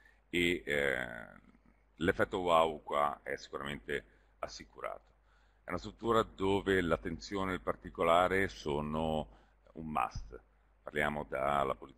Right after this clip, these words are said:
dall'accompagnare i clienti col telo mare, fargli un let-, il lettino sul momento quando si recano in spiaggia, a tutta la ristorazione à la carte.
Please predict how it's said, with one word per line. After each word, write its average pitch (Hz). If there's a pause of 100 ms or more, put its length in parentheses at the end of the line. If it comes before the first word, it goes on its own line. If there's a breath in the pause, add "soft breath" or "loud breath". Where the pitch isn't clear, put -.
dall'accompagnare 78
i 80
clienti 82
col 78
telo 82
mare, 85
fargli 76
un 73
let-, 73
il 80
lettino 82
sul -
momento 78
quando 65
si -
recano 71
in 82
spiaggia, 101
a 73
tutta -
la 76
ristorazione 71
à -
la 78
carte. 87